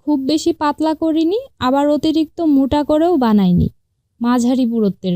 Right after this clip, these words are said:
রেখেছি। ঘুরিয়ে ঘুরিয়ে সব দিকে সমানভাবে বেলে নিবেন, তাহলে রুটিটা ভালো মতো ফুলে উঠবে। এবার নান রুটিগুলো সেঁকে নেওয়ার জন্য আমি আগে থেকেই প্যানটাকে মাঝারি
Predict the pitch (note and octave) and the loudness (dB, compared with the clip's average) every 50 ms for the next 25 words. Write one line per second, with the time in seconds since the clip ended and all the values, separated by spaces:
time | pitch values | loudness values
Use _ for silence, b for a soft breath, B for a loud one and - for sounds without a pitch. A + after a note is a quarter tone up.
0 | F3+ F#3 D#3+ - F#3+ F#3 - - - C4 - _ _ _ _ _ _ _ _ _ | 0 -2 -2 -4 -6 -10 -10 -14 -20 -20 -20 _ _ _ _ _ _ _ _ _
1 | _ _ _ B3 A#3 B3 C4+ D4 D4+ D#4+ E4+ E4+ F4 D#4+ E4 E4 F4 F4+ E4+ C#4 | _ _ _ -2 0 2 2 4 4 2 2 2 2 2 2 2 2 2 2 2
2 | D4 D#4+ D4+ - - C#4 C#4+ C#4+ C4 C4 - D4+ C#4+ - E4 D#4 - B3+ C4+ C4+ | 0 0 -2 -4 -4 -2 -2 -2 -4 -4 -4 -4 -2 -2 -2 -2 -2 0 0 0
3 | C#4 C#4+ C#4+ C#4+ C4 C4+ C#4+ D4 D4+ C4+ B3+ C#4 C#4 C#4 D4 D4 D4 D4 C4+ D4+ | 2 2 2 2 2 0 0 0 2 2 2 2 2 2 2 2 2 2 0 -2
4 | F4 G#4 B4+ - _ _ _ _ _ _ _ _ - C4+ C4+ B3+ D4 D4+ D#4 D#4+ | -2 -4 -4 -8 _ _ _ _ _ _ _ _ -4 -2 0 2 2 2 2 2
5 | D#4 C#4 D4 D4 - D4+ C#4+ E4 D#4+ D#4 C4 A3+ A#3+ A#3+ B3+ C4 C4+ C#4 C#4+ C#4 | 2 2 0 0 0 -2 0 0 0 0 0 0 2 2 4 4 2 2 0 0
6 | - F4 E4 - - C#4+ C#4 C4+ A#3+ A3 G3 E3+ D#3+ - - - - - _ _ | 0 -2 -2 -2 -2 0 2 2 2 2 2 0 -2 -4 -6 -10 -10 -10 _ _
7 | _ _ _ _ _ _ _ _ _ _ _ _ _ _ _ _ - C#4+ D4 D4+ | _ _ _ _ _ _ _ _ _ _ _ _ _ _ _ _ -8 -4 -2 0
8 | E4 E4+ E4+ E4 D#4+ D#4+ E4 E4 E4 F4 D#4 E4+ F4 D#4+ E4+ F4 E4+ E4+ - - | 0 0 0 0 0 0 0 0 0 0 0 0 0 0 2 2 2 0 0 0
9 | C4+ C#4+ C#4 - D#4+ D#4 D#4+ E4 E4 E4 E4 D4+ - F4 F4 E4 D4+ B3 A#3 C#4+ | -2 0 0 2 0 2 2 2 2 0 0 0 0 -2 0 0 0 0 0 -2
10 | F#4 - - - A#3 A#3+ B3+ C4 C4+ - A#3+ B3 B3 B3 D4 C#4+ - - D#4 D4+ | -4 -6 -4 0 2 2 2 2 0 0 0 0 2 2 0 0 -2 -2 -2 -2
11 | - - A#3 C4 F4+ G#4+ - _ _ _ _ _ _ _ _ - C4 C4+ C#4 C4 | 0 -2 -2 -2 -2 -4 -6 _ _ _ _ _ _ _ _ -2 0 0 0 0
12 | - D4 D4 - D#4+ D#4 D4+ C#4 B3+ C4 B3 B3 C4 C4+ C#4 D4+ | 0 -2 -2 -2 0 0 2 2 2 0 0 0 -2 -2 -2 -2